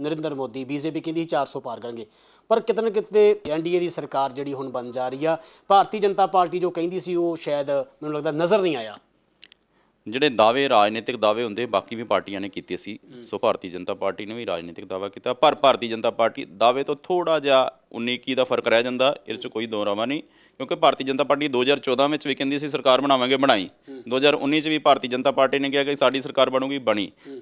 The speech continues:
Speaker 2: ਤੇ ਦੋ ਹਜ਼ਾਰ ਚੌਵੀ ਵਿੱਚ ਵੀ ਭਾਰਤੀ ਜਨਤਾ ਪਾਰਟੀ ਨੇ ਕਿਹਾ ਸੀ ਕਿ ਸਾਡੀ ਸਰਕਾਰ ਬਣੂਗੀ ਤੇ ਉਹ ਲੋਕਾਂ ਦੇ ਆਸ਼ੀਰਵਾਦ ਸਦਕਾ ਸਰਕਾਰ ਬਣੀ।
Speaker 1: ਹੂੰ।
Speaker 2: ਪਰ ਜਿਹੜੇ ਲੋਕ ਕਹਿੰਦੇ ਸੀ ਕਿ ਇਸ ਵਾਰ ਭਾਰਤੀ ਜਨਤਾ ਪਾਰਟੀ ਦੀ ਸਰਕਾਰ ਨਹੀਂ ਬਣਨੀ, ਉਹ ਕਿੱਥੇ ਆ?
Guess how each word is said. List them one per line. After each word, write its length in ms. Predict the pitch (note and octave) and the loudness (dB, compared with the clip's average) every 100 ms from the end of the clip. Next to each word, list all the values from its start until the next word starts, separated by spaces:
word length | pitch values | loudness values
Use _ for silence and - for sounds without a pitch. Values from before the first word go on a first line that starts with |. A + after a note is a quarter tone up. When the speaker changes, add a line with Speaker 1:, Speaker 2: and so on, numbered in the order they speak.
| - | -4
Speaker 2:
ਤੇ 120 | A#2+ | -4
ਦੋ 200 | G#2+ A2 | 0 0
ਹਜ਼ਾਰ 220 | A#2+ A#2+ | 4 2
ਚੌਵੀ 320 | A2+ - A#2+ C3 | 2 -2 0 0
ਵਿੱਚ 200 | A#2 A#2+ | -2 -2
ਵੀ 60 | |
ਭਾਰਤੀ 320 | A#2 B2 G#2 | 0 0 0
ਜਨਤਾ 240 | G#2+ G#2+ A2 | -6 -4 -2
ਪਾਰਟੀ 340 | A2 G#2 A#2 | 0 0 -2
ਨੇ 120 | A2 | -8
ਕਿਹਾ 200 | G#2+ G#2+ | -2 0
ਸੀ 120 | G#2+ B2 | 0 -4
ਕਿ 100 | A2+ | -2
ਸਾਡੀ 280 | A#2 G2+ | -2 -2
ਸਰਕਾਰ 300 | G#2 - G#2+ | -6 -2 -2
ਬਣੂਗੀ 280 | A2+ B2+ C#3+ | -2 -4 -6
ਤੇ 200 | D3 D#3+ - | -6 -8 -4
ਉਹ 200 | B2 C3+ | -2 0
ਲੋਕਾਂ 340 | A#2 G#2+ A#2+ | 0 2 4
ਦੇ 80 | B2 | 4
ਆਸ਼ੀਰਵਾਦ 360 | A#2+ A#2+ A#2+ A2 | 0 0 0 0
ਸਦਕਾ 280 | B2+ C3+ | -2 0
ਸਰਕਾਰ 400 | D#3 - - A#2+ | -2 2 6 6
ਬਣੀ। 280 | B3 A#3 - - - | 6 2 0 -6 -16
Speaker 1:
ਹੂੰ। 100 | D3 | -2
Speaker 2:
ਪਰ 140 | C#3+ D3 | 2 4
ਜਿਹੜੇ 200 | D3+ F#3 | 4 4
ਲੋਕ 240 | E3+ D#3+ | 4 2
ਕਹਿੰਦੇ 240 | E3 E3 E3 | 0 2 0
ਸੀ 120 | E3+ | 0
ਕਿ 80 | E3+ | 0
ਇਸ 260 | C#3+ D3 | 0 2
ਵਾਰ 140 | D#3+ D#3 | 4 4
ਭਾਰਤੀ 340 | D#3 D3+ B2+ | 4 4 4
ਜਨਤਾ 260 | C3+ C#3 C#3+ | -4 0 4
ਪਾਰਟੀ 320 | C#3 C3 C#3+ | 4 4 0
ਦੀ 100 | C#3 | -6
ਸਰਕਾਰ 340 | C#3 C3+ C3+ | -2 4 4
ਨਹੀਂ 180 | C3+ D3 | 4 0
ਬਣਨੀ, 220 | D3 C#3+ | 0 0
ਉਹ 100 | F3 | 0
ਕਿੱਥੇ 320 | E3+ E3+ F#3 | -2 0 2
ਆ? 80 | A#2+ | 2